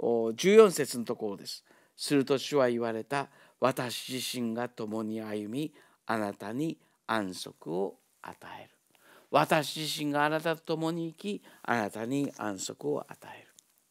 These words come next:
イスラエルの民は罪を犯した。でもモーセが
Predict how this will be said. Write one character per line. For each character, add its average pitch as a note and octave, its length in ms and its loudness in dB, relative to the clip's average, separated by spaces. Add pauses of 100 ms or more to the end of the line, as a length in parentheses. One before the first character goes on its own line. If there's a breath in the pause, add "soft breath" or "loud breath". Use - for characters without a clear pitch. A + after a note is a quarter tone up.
(640 soft breath)
イ F3 80 2
ス F#3 100 8
ラ F3+ 60 12
エ E3+ 60 8
ル D#3 40 -4
の E3+ 80 6
民 D#3+ 100 0
は C#3+ 60 0
罪 D3 240 0
を B2 60 4
犯 A#2+ 200 -4
し - 100 -12
た。 - 140 -20 (1160)
で G#3+ 100 10
も G3+ 120 6
モ A#3+ 220 6
ー - 40 6
セ F#3+ 160 2
が F#3+ 280 8